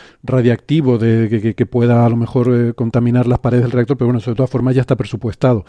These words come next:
eh, que las paredes del reactor, eh, llevan un material especial para, para absorber esa, esa, eh, exceso de radiactividad que va a generar. Pero no es un,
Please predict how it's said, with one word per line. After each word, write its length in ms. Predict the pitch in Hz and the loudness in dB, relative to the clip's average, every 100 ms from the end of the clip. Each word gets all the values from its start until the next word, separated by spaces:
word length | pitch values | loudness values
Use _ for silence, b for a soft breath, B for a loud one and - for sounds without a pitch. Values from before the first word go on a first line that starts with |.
| B B B _ | B B B _
eh, 280 | 123 113 107 - | -2 0 0 0
que 120 | 110 | 0
las 140 | 107 | 0
paredes 320 | - 113 117 | 0 0 0
del 80 | 113 | 0
reactor, 460 | 117 110 120 123 127 | -2 0 -2 0 2
eh, 220 | 127 110 B B B _ - - 123 117 120 | 2 0 B B B _ -18 -16 -18 -16 -4
llevan 240 | 127 127 | 0 2
un 80 | 131 | 2
material 380 | 131 127 127 127 | 0 0 2 2
especial 440 | 127 127 131 127 | 0 -2 0 0
para, 280 | 131 139 127 | 0 0 0
para 380 | - - 123 123 | -2 -4 0 2
absorber 480 | 120 - 107 123 123 | 0 -2 -2 0 0
esa, 420 | 117 120 117 110 - | 0 0 0 -2 -8
esa, 460 | 120 120 117 110 B B B _ | -6 -2 -2 -4 B B B _
eh, 400 | - 123 120 117 143 | 0 2 2 0 -2
exceso 380 | - 131 - | -2 -2 -2
de 20 | 123 | 0
radiactividad 580 | 127 123 - 120 127 | 2 2 0 0 2
que 100 | 127 | 2
va 100 | 123 | 0
a 20 | 120 | 0
generar. 400 | 117 120 139 B B B B _ - | -2 -2 -2 B B B B _ -2
Pero 200 | 127 127 | 0 0
no 220 | 135 143 | 2 2
es 160 | 147 160 | 0 -2
un, 400 | 151 139 117 | -2 -2 -4